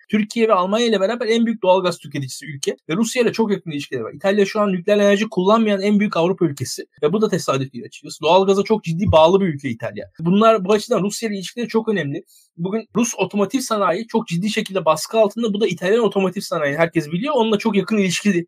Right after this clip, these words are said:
ilişkili diye düşünüyorum ve bu, bu tarz noktalar bence çok önemli. Bu Rusya'ya mesafe konusunda da Silvio Berlusconi gayet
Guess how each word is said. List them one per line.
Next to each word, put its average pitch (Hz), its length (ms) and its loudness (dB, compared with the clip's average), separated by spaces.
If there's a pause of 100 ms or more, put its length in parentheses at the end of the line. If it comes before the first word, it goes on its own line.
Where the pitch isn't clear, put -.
ilişkili 170 420 -2
diye 143 140 2
düşünüyorum 247 480 0
ve 202 180 10
bu, 233 160 2 (260)
bu 202 80 -2
tarz 233 360 4
noktalar 233 400 0
bence 226 160 2
çok 233 200 -2
önemli. 196 260 -2
Bu 202 100 -2
Rusya'ya 226 340 2
mesafe 202 420 2
konusunda 220 440 0
da 147 60 -2
Silvio 214 360 4
Berlusconi 214 400 4
gayet 262 380 2